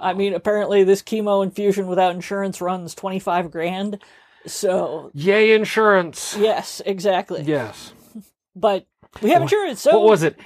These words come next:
Speaker 1: it's fine.
Speaker 2: Eighty dollar copay?
Speaker 1: Yeah, exactly. Here's your
Speaker 2: Yeah.
Speaker 1: eighty dollar copay. And, uh,
Speaker 2: Yeah.
Speaker 1: meanwhile, we're pouring liquid platinum into your veins.
Speaker 2: Yes, or whatever that red stuff was.
Speaker 1: I don't remember what the red stuff is exactly, but there is one that is actually derived from platinum.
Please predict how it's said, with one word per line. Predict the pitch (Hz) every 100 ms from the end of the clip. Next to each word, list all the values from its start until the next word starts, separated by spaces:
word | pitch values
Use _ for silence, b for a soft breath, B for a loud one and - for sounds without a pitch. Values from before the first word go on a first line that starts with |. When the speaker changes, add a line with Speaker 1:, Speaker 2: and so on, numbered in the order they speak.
| B
Speaker 1:
it's | 147 170
fine. | 190
Speaker 2:
Eighty | 196
dollar | 160 131 156 170 151
copay? | - 135 147 156 170 185 190 208
Speaker 1:
Yeah, | 226 196 180
exactly. | 202 208 202 190 180
Here's | 262 156
your | 151
Speaker 2:
Yeah. | -
Speaker 1:
eighty | 240 220
dollar | 208 208 202
copay. | 208 190 202 190 185 185 b b b b
And, | 180 185 196 180 185 190
uh, | 180 180 180 170
Speaker 2:
Yeah. | 143 147 - -
Speaker 1:
meanwhile, | 196 196 190 185 180
we're | 180 185
pouring | - 214 190 185 175 185
liquid | 196 202 - 190 170 -
platinum | - 170 170 185 185 156 165
into | 160 185 165
your | 160 170
veins. | 160 156 165 160 170 - - _ 135 135 _ _
Speaker 2:
Yes, | 165 165 170 143 117 -
or | 147
whatever | 143 165 175
that | 160 120
red | 120 135
stuff | - - 107 -
was. | - - - - - _ -
Speaker 1:
I | 208
don't | 220 247
remember | 233 233 214
what | 214
the | 196
red | 202 196
stuff | 214 202
is | 196
exactly, | 175 202 196 196
but | 175
there | 180
is | 208 202
one | 202 190
that | 175
is | 190 196
actually | 190 180 196 175
derived | 175 165 170
from | - 175 160
platinum. | 165 160 143 147 151